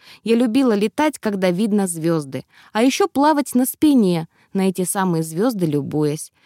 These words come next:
Так что после первого учебного дня, полного стрессов, как нельзя лучше подойдёт вечерний променад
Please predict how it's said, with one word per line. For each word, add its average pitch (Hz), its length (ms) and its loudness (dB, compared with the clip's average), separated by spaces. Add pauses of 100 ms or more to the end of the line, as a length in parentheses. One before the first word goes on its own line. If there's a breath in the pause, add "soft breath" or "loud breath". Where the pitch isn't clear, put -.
(140)
Так 196 140 -4
что - 160 -6
после 190 320 -4
первого 160 460 -2
учебного 160 580 -2
дня, 240 340 2
полного 202 440 2
стрессов, 277 560 -2 (280 soft breath)
как - 220 -6
нельзя 214 380 0
лучше 247 380 0
подойдёт 170 540 -2
вечерний 277 600 0
променад 226 640 0